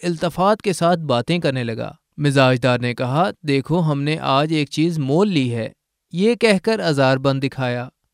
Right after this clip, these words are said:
محمد عاقل نے کہا، "کتنے کو لیا ہے؟" مزاج دار نے کہا، "تم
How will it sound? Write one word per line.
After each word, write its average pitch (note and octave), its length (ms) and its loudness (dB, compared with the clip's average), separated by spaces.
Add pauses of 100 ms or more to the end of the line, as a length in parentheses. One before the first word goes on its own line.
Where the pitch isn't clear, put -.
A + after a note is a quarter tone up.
(360)
محمد C3+ 560 0
عاقل B2+ 280 0
نے A#2+ 160 -2
کہا، B2+ 340 -4
"کتنے B2+ 360 -4
کو G3+ 140 2
لیا C3 300 0
ہے؟" G#2+ 160 -8 (320)
مزاج C3 480 0
دار B2 160 0
نے B2 160 -4
کہا، C3 300 -4 (200)
"تم A3 240 0